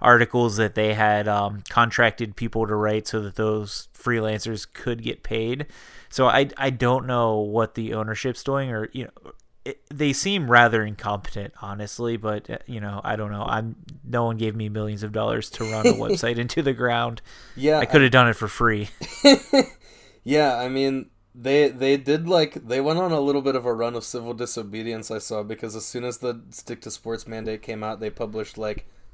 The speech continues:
Speaker 2: ten articles in a row that had nothing to do with sports. Like, I'm, I'm
Speaker 1: Oh,
Speaker 2: s-,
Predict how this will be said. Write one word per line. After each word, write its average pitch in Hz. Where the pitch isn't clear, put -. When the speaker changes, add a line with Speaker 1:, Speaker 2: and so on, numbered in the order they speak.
Speaker 2:
ten 120
articles 117
in 110
a 104
row 107
that 101
had 104
nothing 104
to 104
do 104
with 101
sports. 104
Like, -
I'm, 127
I'm 131
Speaker 1:
Oh, 127
Speaker 2:
s-, 104